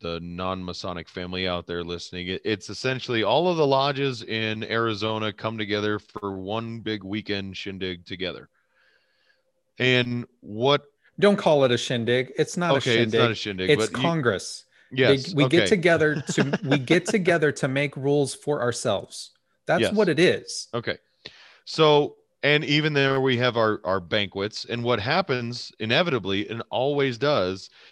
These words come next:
Speaker 1: is you get all the same brothers and their husbands or their wives and girlfriends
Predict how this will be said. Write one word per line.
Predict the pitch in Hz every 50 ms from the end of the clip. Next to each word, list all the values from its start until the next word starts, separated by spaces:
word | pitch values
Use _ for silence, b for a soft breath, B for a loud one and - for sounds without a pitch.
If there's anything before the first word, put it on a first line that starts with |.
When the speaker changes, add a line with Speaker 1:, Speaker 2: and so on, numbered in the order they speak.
| b b b b
Speaker 1:
is | 104 113 113 110 110 110 104 - - -
you | 104 113 117
get | 110 120 123 120 120 - _ _ -
all | 110 123 135 139
the | 123 131 117
same | - - 131 131 131 131 131 127 117 107 - -
brothers | 107 113 113 117 117 117 123 117 104
and | 110 104 101
their | 104 110 107
husbands | 98 104 107 101 92 101 104 104 101 -
or | - 107 104 104
their | 98 104 104 101
wives | 95 92 95 95 95 95 98 104 107 101 101
and | 110 104 95
girlfriends | 95 95 95 92 - - 101 98 98 98 101 - -